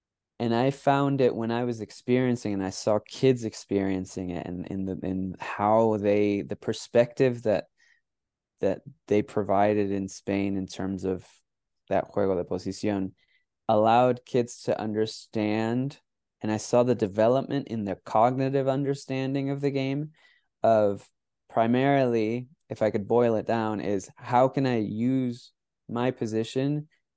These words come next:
to directly affect and, and manipulate, affect, uh, either direct opponents or indirect opponents.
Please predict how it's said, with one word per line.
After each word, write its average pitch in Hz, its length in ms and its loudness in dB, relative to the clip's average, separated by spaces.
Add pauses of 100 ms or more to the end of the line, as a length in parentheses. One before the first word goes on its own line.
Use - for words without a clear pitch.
(220)
to 117 140 -4
directly 110 960 0
affect - 720 -2 (440)
and, 104 200 -4
and 101 320 -4
manipulate, 104 640 0
affect, - 540 -4 (300)
uh, 95 380 -2
either 107 200 0
direct 120 360 2
opponents 127 480 -2
or 101 120 -4
indirect 85 500 -6
opponents. 80 540 -14